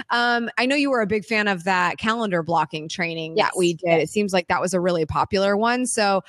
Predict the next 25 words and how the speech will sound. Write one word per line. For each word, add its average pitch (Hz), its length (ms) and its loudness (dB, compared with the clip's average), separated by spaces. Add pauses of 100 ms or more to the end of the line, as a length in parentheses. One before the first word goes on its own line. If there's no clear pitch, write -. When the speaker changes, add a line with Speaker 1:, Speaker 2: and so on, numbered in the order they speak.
(200)
Speaker 1:
I 214 60 2
would 220 100 2
imagine 233 440 0
that 190 180 -2
that's 196 320 0
been 180 640 2
helpful. 180 500 -6 (1300)
Speaker 2:
Super 277 320 0
helpful. - 500 0
And 226 160 2 (180)
the 240 140 0
tips 392 320 -2
that 269 140 -2
you 262 80 2
gave 233 240 0
in 240 100 2
that 202 380 2 (200)
have 214 300 0
really 208 640 0
changed 196 460 -2
<laughs> - 20 -16
my 226 260 0
life. 180 460 2
Speaker 1:
Really? 359 500 2
Speaker 2:
Um, 622 80 -6